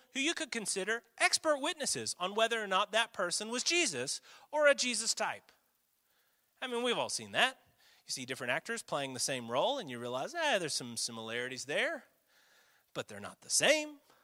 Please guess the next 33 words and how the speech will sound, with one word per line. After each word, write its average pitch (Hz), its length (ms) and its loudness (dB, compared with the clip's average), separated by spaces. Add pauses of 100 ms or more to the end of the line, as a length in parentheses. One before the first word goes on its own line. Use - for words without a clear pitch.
(1300)
There's 240 140 2
some 196 140 -2
things 202 240 0
people 139 260 -6
might 123 280 2
have 110 100 -10
thought, 294 420 8 (540)
but 147 140 -4
these 233 240 0
guys 147 460 4 (200)
knew. 294 480 6 (640)
You 175 80 -10
have 214 200 2
the 220 60 2
highest 247 460 6 (280)
quality 339 920 6 (280)
of 170 140 2
witness, 117 480 0 (180)
but 233 160 4
you 254 120 8
also 311 240 12
have 226 140 12
a 180 80 2
great 208 280 6 (320)
quantity 392 960 0 (240)
of 214 140 4
witnesses, 165 500 -2
because 240 260 0
not 269 160 8
only 330 160 8
does 262 120 -2
he 226 120 0
appear 185 340 0